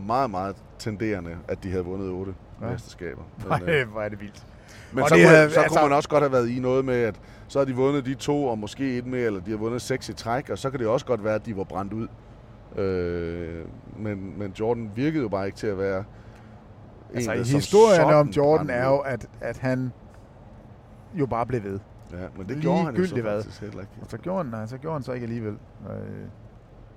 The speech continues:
Speaker 2: og vi skal huske, han var jo med. Altså, han kom jo tilbage og, og spillede slutningen af, af grundspillet og, og var med i slutspillet.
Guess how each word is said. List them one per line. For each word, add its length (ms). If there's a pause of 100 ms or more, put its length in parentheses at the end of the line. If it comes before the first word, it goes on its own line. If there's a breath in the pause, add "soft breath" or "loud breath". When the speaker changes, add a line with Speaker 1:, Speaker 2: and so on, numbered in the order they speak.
(1040)
Speaker 2:
og 80
vi 60
skal 160
huske, 260
han 100
var 200
jo 60
med. 340 (920)
Altså, 200
han 100
kom 260
jo 80
tilbage 580
og, 300 (400)
og 100
spillede 500 (880 loud breath)
slutningen 640
af, 240 (280)
af 120
grundspillet 600
og, 420
og 160
var 80
med 220
i 40
slutspillet. 580